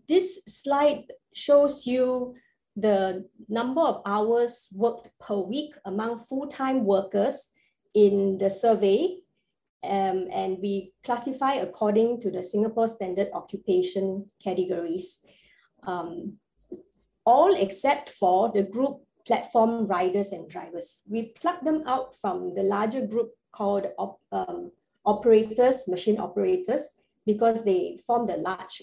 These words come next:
group, and we put the other, um, machine operators into elementary jobs. What you see here is how many more hours they work than the rest of the occupations. On average, they work about fifty hours a week.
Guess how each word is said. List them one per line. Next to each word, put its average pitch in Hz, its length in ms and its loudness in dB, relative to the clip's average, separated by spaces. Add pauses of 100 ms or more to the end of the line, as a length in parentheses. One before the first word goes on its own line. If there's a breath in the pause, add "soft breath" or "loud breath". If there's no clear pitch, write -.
(240)
group, 196 280 0 (180)
and 196 160 0
we 196 80 4
put - 280 -4
the 185 160 -4
other, 233 560 2 (100)
um, 160 400 -6 (420)
machine 214 280 0
operators 196 560 0
into 170 380 -6
elementary - 600 2
jobs. - 440 -10 (520)
What 320 160 4
you 339 100 6
see 294 300 4
here 277 240 4
is 180 340 2
how 285 380 0
many 233 400 2
more 220 340 2
hours 185 440 -2
they 170 180 -6
work 196 300 2 (260)
than 170 320 -6 (200)
the 185 80 -6
rest 202 260 -2
of - 80 -8
the - 60 -8
occupations. - 800 -12 (360)
On 196 180 -2
average, 214 420 0
they 196 60 -2
work 196 200 -2
about - 240 -12
fifty 196 300 -4
hours 202 340 -10
a 202 100 -12
week. 185 300 -8